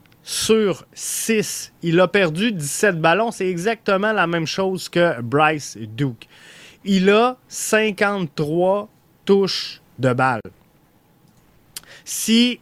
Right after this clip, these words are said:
on regarde un, euh, Gutiérrez qui pourrait également, euh, venir se, se, se comparer, euh,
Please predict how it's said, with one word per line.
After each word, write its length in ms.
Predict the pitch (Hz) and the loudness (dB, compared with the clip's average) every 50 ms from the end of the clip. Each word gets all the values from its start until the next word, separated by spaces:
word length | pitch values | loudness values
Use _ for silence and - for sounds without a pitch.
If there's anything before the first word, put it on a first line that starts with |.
| _ _ _ _ _ _ - | _ _ _ _ _ _ -4
on 220 | 135 147 156 151 | 0 2 4 4
regarde 800 | 139 147 156 151 151 156 170 180 196 214 240 240 226 208 160 143 _ _ - - - _ _ - | 4 4 4 2 4 4 4 4 4 4 2 0 -4 -8 -14 -16 _ _ -20 -20 -20 _ _ -10
un, 520 | - 139 135 135 135 139 139 143 143 135 123 - - | -6 -2 0 0 2 2 2 0 -2 -4 -6 -10 -12
euh, 540 | 135 135 131 131 127 127 127 127 123 113 123 | -8 -6 -6 -4 -4 -4 -4 -4 -6 -8 -8
Gutiérrez 840 | 127 131 135 180 208 185 - 190 180 151 139 120 131 139 175 220 233 - - - - - - | -8 -2 0 0 0 0 0 0 2 2 2 2 2 2 0 0 -2 -8 -10 -12 -14 -14 -12
qui 200 | - - 151 143 | -10 -8 -8 -4
pourrait 640 | - - 220 226 220 202 175 185 220 247 262 254 - | 0 0 2 2 2 2 2 4 2 2 2 0 -2
également, 880 | 180 208 196 165 170 185 170 160 156 143 139 143 156 175 190 208 214 208 - _ - 127 | -2 -2 0 2 2 4 4 4 2 0 0 0 -2 -2 -2 -4 -8 -10 -16 _ -14 -8
euh, 360 | 123 120 117 117 120 120 120 | -6 -4 -2 -2 0 0 -2
venir 460 | 110 127 156 185 208 208 202 185 - | -2 -2 -2 0 0 0 -2 -4 -4
se, 240 | - - - 160 127 | -6 -4 -4 -4 -4
se, 220 | - - - 156 131 | -6 -8 -8 -8 -8
se 180 | - - - | -6 -4 -4
comparer, 840 | 120 - - 180 190 180 143 - 165 143 131 123 135 156 185 214 220 _ _ _ _ - - - - - _ _ _ _ _ _ _ _ _ _ _ _ _ _ _ _ _ _ - - | -4 -2 0 2 2 2 4 4 2 2 2 2 0 -2 -2 -4 -6 _ _ _ _ -20 -20 -20 -20 -20 _ _ _ _ _ _ _ _ _ _ _ _ _ _ _ _ _ _ -12 -6
euh, 640 | 127 127 131 131 127 127 123 123 123 123 123 120 | -4 -2 0 0 0 0 0 -2 -2 -4 -6 -10